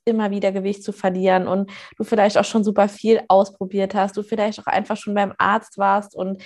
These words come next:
du deine Blutwert oder so checken lassen hast und es immer wieder hieß, "Ja, nee, ihre Werte sind doch im Normbereich", aber das ist auch wieder ein eigenes Thema. Ähm, ja, aber auch einfach, wenn du, wenn du damit rumstrugglest, irgendwie du, du weißt nicht so wirklich, was du essen kannst und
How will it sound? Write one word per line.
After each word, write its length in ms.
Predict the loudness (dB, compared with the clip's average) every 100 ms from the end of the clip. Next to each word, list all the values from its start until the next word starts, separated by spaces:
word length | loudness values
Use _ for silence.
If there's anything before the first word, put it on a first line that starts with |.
| -20 -12 0
du 100 | 4
deine 280 | 6 4 2
Blutwert 480 | -2 0 2 2
oder 180 | 4 0
so 140 | 0 -8
checken 420 | -4 -4 -4 -4
lassen 320 | -4 -2 -2
hast 180 | -2 -2
und 120 | -8
es 60 | -4
immer 260 | -2 0
wieder 160 | 2 2
hieß, 400 | 0 -4 -6 0
"Ja, 280 | 4 4 0 -12 -12 0
nee, 300 | 4 4 2
ihre 340 | 0 0 0
Werte 320 | 0 0 -2
sind 240 | -4 -6 -6
doch 80 |
im 160 | -4 -2
Normbereich", 500 | -2 -2 -2 -2 -4
aber 120 | -4
das 120 | -6
ist 120 | -6 -4
auch 180 | -4
wieder 140 | -2 -2
ein 120 | 0
eigenes 400 | 0 2 0 -4
Thema. 520 | -2 0 2 2 -2 _ _ _ _ _ -20 -4
Ähm, 300 | 0 0 -2 -8 -14 -6 2
ja, 200 | 4 6
aber 440 | 6 6 4 2
auch 140 | 0 2
einfach, 340 | 0 0 -2
wenn 120 | 0
du, 180 | -2 0
wenn 100 | 0
du 80 | 0
damit 320 | -2 -2 -6
rumstrugglest, 720 | -8 -6 -2 0 0 -4 -6
irgendwie 260 | -4 -4 -2
du, 160 | -2
du 100 | 0
weißt 240 | 2 2 0
nicht 140 | -6
so 80 | -4
wirklich, 320 | -4 -4 0
was 160 | -2 0
du 140 | -2
essen 340 | -2 -2 -6
kannst 400 | -4 -2 -2 -4
und 180 | -8 -8